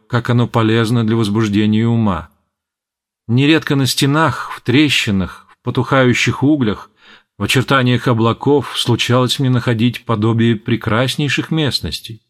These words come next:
С горами, реками, долинами и деревьями. Также чудесные битвы, странные лица и многие другие образы.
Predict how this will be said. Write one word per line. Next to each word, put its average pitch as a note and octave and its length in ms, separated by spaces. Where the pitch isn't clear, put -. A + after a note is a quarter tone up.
С - 80
горами, G#2 600
реками, G2+ 720
долинами A#2 580
и G#2+ 80
деревьями. G#2 840
Также C3 380
чудесные C#3+ 640
битвы, B2+ 720
странные A#2+ 680
лица A#2+ 540
и A#2 180
многие C3+ 360
другие D3 520
образы. F#2+ 640